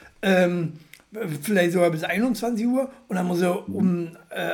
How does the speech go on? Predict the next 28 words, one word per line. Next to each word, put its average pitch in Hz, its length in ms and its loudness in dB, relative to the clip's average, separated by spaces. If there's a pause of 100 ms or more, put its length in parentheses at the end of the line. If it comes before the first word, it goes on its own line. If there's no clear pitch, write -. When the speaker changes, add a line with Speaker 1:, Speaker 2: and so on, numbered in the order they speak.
Speaker 1:
acht - 220 -12
Uhr 202 120 0
morgens 180 480 -4
wieder 233 260 -4
in 214 80 -4
der, 214 260 -2
in 220 80 -6
der 196 120 -2
Praxis 240 380 -12
stehen. 160 420 -10 (400)
Würde 214 240 0
mich 185 200 -2
ankotzen, 151 480 -10
hätte 214 260 -6
ich - 100 -14
keinen 320 140 -4
Bock 156 180 -10
drauf. - 240 -16 (640)
Oder? 226 160 0
Speaker 2:
Ja. 302 80 -2
Speaker 1:
Aber 202 140 -6 (840)
Speaker 2:
Auf - 80 -2
jeden 185 120 4
Speaker 1:
Mittwoch 214 200 4
Speaker 2:
Fall. - 120 2
Speaker 1:
ist 190 60 -2
ja 185 100 2
Freistimmend. 185 600 -8